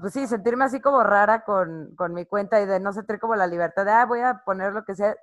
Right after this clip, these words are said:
también es por ese mismo miedo, así como, "Ay, no,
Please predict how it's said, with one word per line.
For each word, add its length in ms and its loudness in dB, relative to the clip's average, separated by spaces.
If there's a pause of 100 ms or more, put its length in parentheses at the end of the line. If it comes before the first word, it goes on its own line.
(380)
también 380 0
es 100 -8
por 200 0
ese 200 -4
mismo 340 -6
miedo, 300 -4
así 200 -6
como, 280 -6
"Ay, 120 -2
no, 380 -6